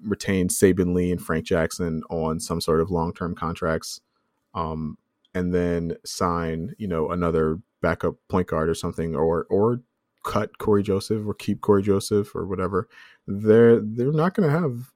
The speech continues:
that much room to, to make any other drastic additions. That doesn't, that doesn't, again, that doesn't really come until two thousand twenty-two, two thousand twenty-three, when,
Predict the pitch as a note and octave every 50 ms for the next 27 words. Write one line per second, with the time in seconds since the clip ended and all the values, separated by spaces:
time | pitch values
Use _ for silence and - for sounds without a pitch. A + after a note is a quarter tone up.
0 | - - C#4 G#2 G2 G2+ A2+ A#2+ G#2+ G#2 G2+ - - F2 F#2+ G#2 G#2+ G#2 F#2 F2
1 | - F#2 F2 D#2+ - - - G2 F#2 F2 E2 E2 - - - _ _ _ _ _
2 | _ _ - F#2 F#2 F2+ F2+ F2+ E2+ E2 D#2+ D2+ - D#2+ D#2+ D#2 D#2 D#2 - -
3 | E2 - C2+ B1+ C2+ C#2 - - - - - A2+ - - G3+ A3+ - D3 C3+ C3+
4 | C3+ C3+ C3 G#2 G2+ G#2 C#3+ E3 D#3+ D#3 - - A#2+ B2 F#2+ F2+ G#2+ D3+ D#3+ D3+
5 | C#3+ C#3 B2+ G2 - - - B2+ C#3+ F#2 F#2 A2+ - - - - - _ _ -
6 | G2 F#2 - - F#2+ F2 E2+ E2+ E2 D#2+ D#2 - - - F#2+ F2 D#2+ E2 D#2+ -
7 | F2+ - - F2 E2+ E2 - - E2+ E2+ - G2 - G#2 E2+ F2 G#2 G#2+ G#2 -
8 | _ _ _ - - G#2 G2+ G2+ - - C3+ A#2+ G2 A2+ C3+ - - - F#2 F2+
9 | F2+ F2 F2 F2 F2 G2+